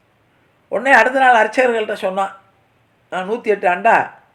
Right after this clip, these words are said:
விதவிதமான பிரசாதங்கள் பண்ணி பெருமாளுக்கு நைவேத்தியம் பண்ணணும்,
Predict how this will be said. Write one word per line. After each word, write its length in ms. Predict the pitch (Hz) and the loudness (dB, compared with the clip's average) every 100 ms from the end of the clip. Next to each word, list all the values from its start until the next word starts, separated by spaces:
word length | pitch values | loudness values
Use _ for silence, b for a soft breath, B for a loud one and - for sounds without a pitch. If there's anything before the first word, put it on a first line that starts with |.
| _ _ _ _ _ _ - | _ _ _ _ _ _ -8
விதவிதமான 520 | 202 214 202 190 180 | -2 0 0 0 -4
பிரசாதங்கள் 640 | 170 175 220 208 190 175 | -4 -4 -2 -2 -2 -6
பண்ணி 220 | 170 170 | -8 -8
பெருமாளுக்கு 560 | 190 170 190 190 180 160 | -4 -4 0 -2 -2 -6
நைவேத்தியம் 340 | 185 180 160 | -6 -6 -6
பண்ணணும், 360 | 156 151 156 214 | -6 -6 -8 -10